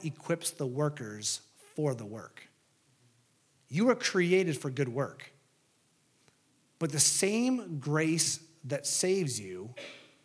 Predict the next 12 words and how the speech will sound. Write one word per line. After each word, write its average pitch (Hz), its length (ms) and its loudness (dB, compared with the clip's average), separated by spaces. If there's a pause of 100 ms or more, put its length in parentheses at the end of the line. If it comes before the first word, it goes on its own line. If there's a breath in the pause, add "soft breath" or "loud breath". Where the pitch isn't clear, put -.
which 151 180 2
we 156 120 2
all 170 240 2
cling 156 340 -2
to, 87 260 -6 (840 soft breath)
is 170 160 6
the 160 120 0
same 185 540 2
grace 143 580 0 (120)
that 135 140 0
equips 175 540 0
you 107 300 -6